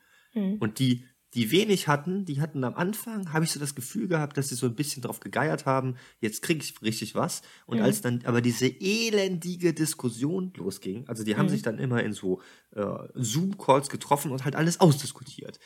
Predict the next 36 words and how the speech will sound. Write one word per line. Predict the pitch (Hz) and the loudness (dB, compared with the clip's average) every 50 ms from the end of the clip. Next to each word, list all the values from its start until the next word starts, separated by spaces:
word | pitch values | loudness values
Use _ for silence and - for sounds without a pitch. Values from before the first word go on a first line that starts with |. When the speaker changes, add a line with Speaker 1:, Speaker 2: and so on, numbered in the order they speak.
| - - | -8 -4
Speaker 1:
Ja. | 208 185 170 - - | -2 -2 -2 -2 -4
Speaker 2:
Hatten | 170 - 165 | -2 -2 -2
sie | 143 - 143 | 0 4 6
hinterher | 151 190 208 - 202 180 - | 6 6 6 6 4 4 4
richtig | 214 214 - | 2 -2 -2
den | 196 165 | -4 -2
Kaffee | - 202 196 190 - - | 0 0 0 2 2 2
auf | 160 - | 2 2
und | 151 | 2
haben | 156 151 151 147 | 0 0 -2 -4
irgendwie | 143 - 160 156 156 139 135 | -2 0 2 2 2 0 -2
so, | 131 - 135 139 139 - - - _ _ _ | 0 0 0 0 0 -4 -14 -20 _ _ _
äh, | - 120 117 120 | 0 0 0 2
gesagt, | - 131 120 127 135 135 - | 0 0 0 0 0 0 0
„Ja, | 143 135 | 0 2
dann | 139 127 120 110 | 2 2 2 2
will | - 185 233 | 2 2 2
ich | 226 - - | 2 2 0
das | - 123 123 - - | -4 -6 -6 -8 -8
Geld | - 113 110 117 117 - | -6 -4 -4 -4 -6 -6
auch | 110 - | -8 -6
gar | 120 113 | -6 -6
nicht. | 110 104 | -6 -6
Ich | - | -8
fühl | - 208 | -8 -4
mich | 220 208 - 165 | -4 -4 -4 -4
richtig | 175 - - 120 - | -6 -6 -6 -4 -4
schlecht | - - 123 127 185 - - - - | -2 0 2 0 0 0 -4 -10 -8
dabei, | 285 202 131 135 135 127 | -8 -6 -4 -2 0 0
das | 127 240 196 | 0 0 0
Speaker 1:
Ja. | 214 | 0
Speaker 2:
jetzt | - 220 | -2 -2
von | - 135 123 | -2 -4 -2
dir | 113 110 - | -2 -4 -2
anzunehmen“, | 117 147 190 - - - - 107 98 92 87 82 85 85 90 92 | 0 -2 -2 -2 -4 -8 -8 -6 -6 -6 -6 -8 -10 -12 -14 -8
ne? | 95 120 - | -6 -6 -6